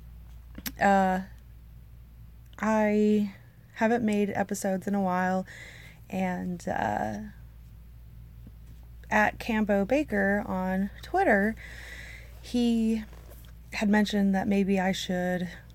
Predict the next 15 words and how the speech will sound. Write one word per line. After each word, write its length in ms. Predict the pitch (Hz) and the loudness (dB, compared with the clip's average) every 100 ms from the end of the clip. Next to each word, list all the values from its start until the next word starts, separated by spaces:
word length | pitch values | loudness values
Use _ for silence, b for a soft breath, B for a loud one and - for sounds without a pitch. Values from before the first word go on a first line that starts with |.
| - - - - - | -20 -20 -20 -16 -8
you 80 | 165 | -4
know, 260 | 160 165 - | -2 -2 -2
make 220 | 202 190 | -2 -2
some 140 | - 190 | 0 2
more 160 | 185 | 4
episodes. 420 | 185 175 - - 196 | 2 0 -4 -4 0
He 80 | |
was 120 | 202 185 | 2 2
like, 120 | - | 0
"You 100 | 262 | 0
should 160 | 269 220 | 0 2
make 160 | 254 247 | 2 4
forty, 280 | 330 339 285 - | 2 4 2 -2
seventy-four 600 | - 339 349 - 320 311 | 6 8 8 8 8 10
episodes." 640 | 302 285 240 196 180 175 | 8 6 2 4 2 -2